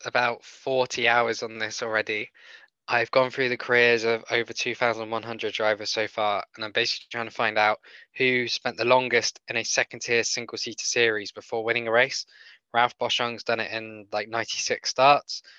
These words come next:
um, and I'm trying to see if anyone's done more than that, uh, race-wise. Julian Leal has done more races, but he never won, so he's not in contention. I need to find someone who has at least done seventy races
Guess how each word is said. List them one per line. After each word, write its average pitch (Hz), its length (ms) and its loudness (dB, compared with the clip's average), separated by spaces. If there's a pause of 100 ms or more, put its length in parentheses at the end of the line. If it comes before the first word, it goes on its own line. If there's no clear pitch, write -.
(300)
um, 110 340 0
and 110 100 -4
I'm 113 100 -2
trying 123 220 -2
to 113 40 -4
see 113 500 -2 (140)
if - 140 0
anyone's 117 400 0
done 110 200 -2
more 113 200 0
than 104 140 -12
that, 98 200 0 (460)
uh, 107 340 4
race-wise. 113 380 2
Julian 143 360 4
Leal 131 340 4
has 135 180 0
done 127 160 -6
more 120 120 0
races, 120 300 2
but 117 120 -12
he 113 40 -10
never 120 240 0
won, 113 260 0 (140)
so 113 440 2 (400)
he's 117 280 -6
not 117 140 2
in 110 100 -4
contention. 117 720 -4
I 113 140 -6
need 123 140 -6
to - 60 -8
find 123 220 0
someone 117 300 0
who 117 240 0
has 110 420 2 (720)
at 107 160 -2
least 139 240 4
done 123 160 4
seventy 123 400 -2
races 113 640 0